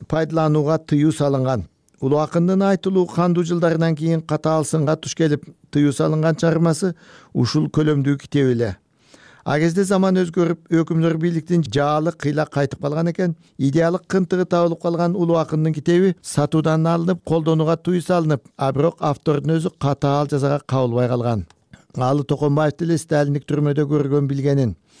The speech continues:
башынан өткөн азап тозокторун эми андай алаамат кайталанбаса экен деген изги тилекте жазып,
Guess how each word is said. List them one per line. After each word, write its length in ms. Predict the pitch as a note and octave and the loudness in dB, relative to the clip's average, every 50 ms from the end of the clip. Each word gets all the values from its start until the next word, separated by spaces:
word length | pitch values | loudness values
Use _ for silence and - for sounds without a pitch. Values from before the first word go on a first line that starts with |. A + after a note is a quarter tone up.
| - - - - - _ _ | -20 -20 -20 -20 -20 _ _
башынан 520 | - - C#3 C3+ - - D#3 D#3 D#3+ E3 D#3+ | -4 -2 -2 -2 -2 -2 0 0 2 0 0
өткөн 320 | D#3+ - F3+ F3+ F3+ F3 | -2 -2 -2 0 0 0
азап 240 | D#3 C#3 D#3+ C#3+ - | 0 -2 -2 -2 -2
тозокторун 500 | D#3 C#3 D3 C3+ - E3 D#3 D#3 D3+ D3 C#3 | -2 -2 -2 -2 -2 0 0 0 0 0 0
эми 220 | C3 C#3+ C#3+ D3+ | 2 2 2 2
андай 320 | D3+ D#3 D#3+ D#3+ D#3+ E3 - - | 2 0 0 0 0 -2 -2 -2
алаамат 540 | D3 D3 D#3 D3+ D3 D3 D3+ D3+ D3+ - | -2 -2 0 0 0 0 0 -2 -2 -2
кайталанбаса 640 | - D3+ D3 C#3 - C#3+ C#3+ C#3 C3+ C3+ C3 - D3+ | -2 -2 -2 -2 -2 -2 -2 0 0 -2 -2 -2 -2
экен 220 | C#3+ - E3 D#3+ D#3+ | -2 0 0 0 0
деген 300 | E3 D#3+ E3+ E3 - - | 2 2 0 0 0 -2
изги 280 | - D3+ C#3 C3+ C3+ C#3 | -2 -2 -2 -2 -4 -4
тилекте 420 | C3 C#3 C3+ C#3 C3 - - D3+ | -2 0 0 0 0 0 -2 0
жазып, 340 | C#3+ E3+ E3 D#3 C#3+ D3 - | 2 2 0 0 0 -2 -6